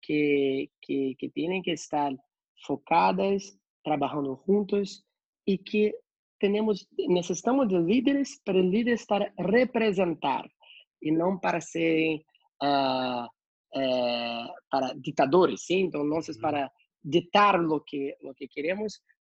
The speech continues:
Speaker 1: pero para repre-, eh, representar nuestros anseos y, y, y voluntades.
Speaker 2: Ujú.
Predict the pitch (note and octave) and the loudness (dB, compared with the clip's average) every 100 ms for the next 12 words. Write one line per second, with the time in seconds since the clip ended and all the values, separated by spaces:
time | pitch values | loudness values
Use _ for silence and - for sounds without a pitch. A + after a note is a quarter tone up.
0 | _ F3 E3 F3 D#3+ D#3 D#3 F#3+ G#3+ G#3+ | _ -4 -2 0 0 0 0 0 0 -2
1 | G3 - E3 D#3+ G#3 G#3 G3 F3 D#3 E3+ | -4 -4 -6 -4 -4 -4 -4 -4 -2 -2
2 | F3 - _ _ - E3 D#3+ D#3+ - D#3+ | -2 -4 _ _ -6 0 0 -2 -4 -4
3 | D3 - D#3 C#3+ - - E3+ E3+ D#3 D3 | -4 -4 -4 -4 -6 0 2 4 2 -4
4 | - D3 C#3+ C#3 C3 B2+ C3 - C3+ C3+ | -4 0 2 2 2 -2 -6 -8 -2 -2
5 | C3 C#3+ C3 B2+ B2 C#3+ B2 - - - | -2 -4 -4 -4 -2 -2 -2 -8 -18 -20
6 | _ _ _ _ _ _ A2+ G#2+ A2 | _ _ _ _ _ _ -14 -12 -14